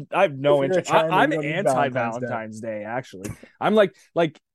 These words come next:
Speaker 1: if you, if y'all remember How I Met Your Mother with Barney Stinson, how he
Speaker 2: <laughs>
Speaker 1: had,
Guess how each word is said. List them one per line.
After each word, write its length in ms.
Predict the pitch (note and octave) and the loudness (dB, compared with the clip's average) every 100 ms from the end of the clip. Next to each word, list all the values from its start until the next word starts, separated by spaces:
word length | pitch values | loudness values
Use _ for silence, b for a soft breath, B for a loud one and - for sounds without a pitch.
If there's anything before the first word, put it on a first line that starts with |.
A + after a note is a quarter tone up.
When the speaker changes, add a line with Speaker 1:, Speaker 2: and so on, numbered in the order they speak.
| _ F3 | _ -8
Speaker 1:
if 160 | D#3 | -2
you, 120 | F#3+ D#3 | 0 0
if 160 | - | -2
y'all 200 | F#3 B3+ | 2 2
remember 380 | D#4 F#3+ E3+ F3+ | 2 0 -2 -2
How 240 | C3 D#3 E3 | 0 0 0
I 60 | |
Met 260 | D3+ D3 D3 | -4 -10 -10
Your 80 | C3 | -6
Mother 380 | B2+ C3 B2+ | -4 -2 -4
with 180 | A2+ - | -6 -6
Barney 300 | B2+ C3 C#3+ | -4 -4 -6
Stinson, 500 | - - F3 C#3+ C#3+ | -6 0 0 0 -2
how 200 | A#2+ C3+ | -2 -2
he 120 | C#3 C3 | -2 -2
Speaker 2:
<laughs> 60 | |
Speaker 1:
had, 280 | C3+ C3+ | -2 -4